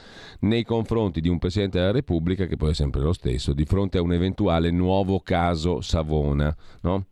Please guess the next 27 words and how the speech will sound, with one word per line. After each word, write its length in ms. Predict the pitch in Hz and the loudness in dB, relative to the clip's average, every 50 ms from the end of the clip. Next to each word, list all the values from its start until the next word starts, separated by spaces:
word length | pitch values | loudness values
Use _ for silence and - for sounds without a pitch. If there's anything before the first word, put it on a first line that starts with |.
| - | -8
Mattarella 520 | - 80 90 - - 92 90 90 87 87 85 | -4 -4 -2 -2 0 0 0 0 0 0 0
disse 300 | 80 82 80 - 87 82 | 0 0 0 0 0 0
no 220 | 85 90 87 82 | 0 0 0 0
a 40 | 80 | 0
Savona, 360 | - - 78 78 80 82 82 | 0 -2 -2 0 0 0 0
ministro 800 | 80 80 80 78 78 78 78 78 76 - - 80 73 76 76 65 60 76 | 0 0 0 0 0 2 0 0 -2 -2 -2 -2 -2 0 -2 -2 -2 -2
dell'economia, 720 | 71 73 73 71 69 - 73 73 73 71 71 73 71 69 | -2 0 0 0 -2 -2 -2 -2 0 0 0 0 0 0
come 180 | 64 67 67 67 | 0 0 -2 -2
sappiamo. 440 | - 69 - - 65 69 64 62 - - - - - - - - - - - - | -2 -4 -2 -2 -2 -2 -4 -6 -8 -14 -20 -18 -18 -16 -16 -16 -16 -16 -12 -6
Eh, 400 | - 87 92 90 90 90 90 82 78 - _ _ _ _ _ _ _ _ _ _ _ - - 107 | -2 0 2 2 2 2 0 -2 -4 -10 _ _ _ _ _ _ _ _ _ _ _ -14 -8 -6
due 340 | 110 87 127 151 180 123 | -4 0 2 2 2 2
telefonate, 580 | 87 - 76 76 76 - 69 73 73 65 - 82 | 2 0 0 -2 -2 -2 -2 -2 -2 -2 -2 -2
addirittura 340 | 73 76 80 82 98 104 90 | 0 0 0 0 0 0 0
mi 80 | 82 | 0
segnalano 300 | 82 82 78 87 92 87 | 0 0 0 0 0 0
in 80 | 85 90 | 0 0
regia, 240 | 98 104 101 110 107 | 0 -2 -2 -2 -2
poi 140 | - 82 76 | -2 -4 -6
ci 80 | 78 | -4
fermiamo 360 | 73 80 73 73 80 80 87 90 | -4 -2 0 2 2 2 2 0
un 100 | 87 82 | 0 0
attimo 280 | 78 78 - 82 76 | -2 -2 -2 -2 -2
perché 160 | 69 - - - | -2 -2 -2 -2
sennò 140 | 82 80 78 | -2 0 0
affastelliamo 640 | 78 - - 76 - - 80 76 78 80 78 76 | -2 -2 -4 -4 -2 -2 -2 0 0 0 0 0
troppe 320 | 73 - 76 73 - 78 71 | -2 -2 -2 -2 -2 -4 -4
cose. 300 | - 65 62 62 58 | -4 -4 -4 -4 -4